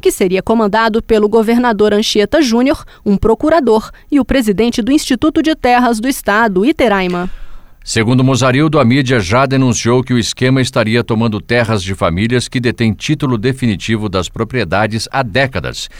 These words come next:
Speaker 2: e até de quem recebeu o documento mais recentemente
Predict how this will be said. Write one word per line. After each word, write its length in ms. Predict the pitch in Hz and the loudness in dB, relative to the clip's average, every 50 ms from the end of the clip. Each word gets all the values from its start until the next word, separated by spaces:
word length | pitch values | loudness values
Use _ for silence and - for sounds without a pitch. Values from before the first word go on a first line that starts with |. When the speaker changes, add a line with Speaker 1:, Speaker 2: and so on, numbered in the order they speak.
| - - - - | -20 -20 -12 -8
Speaker 2:
e 80 | 233 | -6
até 280 | 226 185 - - 113 127 | -6 -4 -2 -2 -2 -2
de 100 | 127 113 | -2 -2
quem 160 | - 120 107 | -2 0 0
recebeu 400 | 101 95 87 - 90 80 90 92 | 0 0 0 -2 -4 -2 -2 -2
o 40 | 87 | -2
documento 500 | 85 82 - 71 71 85 95 - - 82 | -4 -6 -6 -4 -4 -2 -4 -4 -4 -6
mais 300 | 71 71 90 113 117 104 | -4 -2 -2 -2 -2 -4
recentemente 760 | - 107 - - 117 110 - 82 80 87 101 107 - - | -4 -6 -4 -2 -4 -4 -2 -2 -2 0 0 0 -2 -4